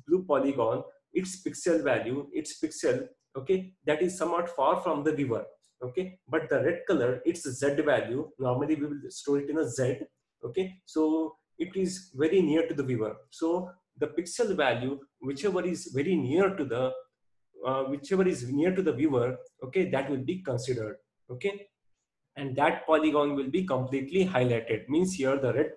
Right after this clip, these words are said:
polygon will be completely highlighted and blue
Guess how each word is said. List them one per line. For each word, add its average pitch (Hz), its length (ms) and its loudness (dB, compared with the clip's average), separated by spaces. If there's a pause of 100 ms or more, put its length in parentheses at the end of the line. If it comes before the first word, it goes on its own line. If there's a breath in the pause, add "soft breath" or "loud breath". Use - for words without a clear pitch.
polygon 139 400 4
will 131 80 0
be 131 140 -2
completely 135 540 -2
highlighted 127 580 0 (240 loud breath)
and 120 300 2
blue 185 340 4